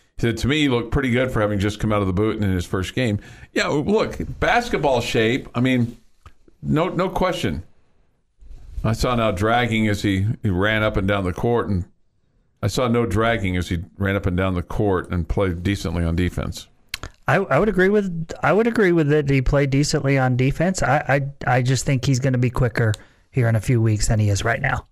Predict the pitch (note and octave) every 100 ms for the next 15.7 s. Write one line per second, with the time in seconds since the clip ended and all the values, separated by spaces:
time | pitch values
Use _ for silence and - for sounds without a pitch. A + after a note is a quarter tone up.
0 | - F4+ C#3 C#3 C3+ C3+ C#3 D3 G3 -
1 | A#2 D#3 A3 F#2+ D#2 F#2 G2+ G#2 A2 A2+
2 | - G#2 - D#3+ D3+ - A#2 G#2+ G#2 -
3 | F#4 F4+ D#3 F3 G#3+ C4+ C4 F#3+ G#3+ C4+
4 | B3 A#3+ - E4 C#4+ - G#3+ F#3+ F#3+ F3+
5 | D#3+ G#3 C4 - B2+ G#2+ C3 D#3 C4 -
6 | - F3+ D#3+ E3+ F3+ C#3+ F#3 D3+ F3 -
7 | F#3 E3 D3 D#3+ G3 G3 F3 C#3+ D3 D3
8 | C3 F#3 C4 E3+ C3+ D#3+ D4 C4 - F#3
9 | - A2 A#2 F3+ F3 A3+ - A3+ A3 -
10 | - G3+ - A#3+ G#3+ G#3 G3+ F3+ C#3 F#3+
11 | - D4 C4 A3+ - - - _ G3+ -
12 | E4 - A#3+ G#3 E3 - _ _ _ _
13 | _ - F#3 F#3 - E3 D#3 C#3+ C#3 C3
14 | B2+ B2+ D3+ C3+ C3+ D3+ B2 C#3 B2 A#2+
15 | - D4+ - - B3+ - -